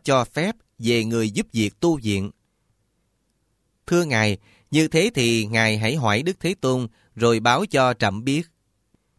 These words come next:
"Tâu Đại Vương, xin dâng." Đại đức Bilinda Vacha đã đáp lời Đức vua Sriniva Bimbisara, xứ Magadha. Khi ấy,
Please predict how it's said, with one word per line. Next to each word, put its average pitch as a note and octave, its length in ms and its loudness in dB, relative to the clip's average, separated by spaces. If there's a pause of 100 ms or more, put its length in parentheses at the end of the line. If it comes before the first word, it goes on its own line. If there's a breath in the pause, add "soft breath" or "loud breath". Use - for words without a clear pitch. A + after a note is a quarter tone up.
(840)
"Tâu D#3 240 2
Đại A2 260 2
Vương, C3 400 -2
xin D3 280 -2
dâng." C3 320 -2 (1040)
Đại A2+ 240 0
đức F#3 180 0 (140)
Bilinda C3 720 0
Vacha A#2+ 640 -4
đã A#2 200 0
đáp D#3 240 -2
lời G#2+ 280 0
Đức D#3 200 -4
vua C3 300 0
Sriniva A#2+ 840 -2
Bimbisara, B2 840 -4 (200)
xứ C#3 280 -2
Magadha. A2+ 640 -4 (1500)
Khi C#3 260 -2
ấy, C3 240 0